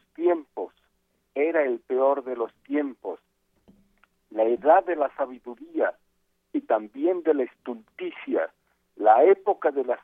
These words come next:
creencias y también de la incredulidad, era la era de la luz y de las tinieblas, la primavera de la esperanza y de, y de la desesperación". Dickens en La historia de dos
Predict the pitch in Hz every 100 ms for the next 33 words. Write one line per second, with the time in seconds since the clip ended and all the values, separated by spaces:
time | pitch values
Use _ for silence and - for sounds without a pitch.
0 | _ 113 113 139 175 - - - 98 _
1 | _ _ _ - 262 - 110 - - 302
2 | 359 349 139 123 117 110 104 117 113 113
3 | 113 117 143 160 131 _ _ _ _ _
4 | _ 147 170 165 110 95 _ _ _ 98
5 | 92 123 143 135 107 98 90 98 302 -
6 | _ _ _ _ _ _ - 113 92 90
7 | - - 117 123 156 147 147 143 _ _
8 | _ _ - - - 113 110 131 139 123
9 | 110 90 _ _ 98 127 147 131 - 127
10 | - _ _ - 110 - 104 110 113 113
11 | 98 92 92 - - 151 - 139 - _
12 | 123 107 - - 78 71 _ _ _ _
13 | _ _ _ _ 349 - 311 143 - -
14 | - 107 101 98 _ 123 120 113 101 90
15 | 95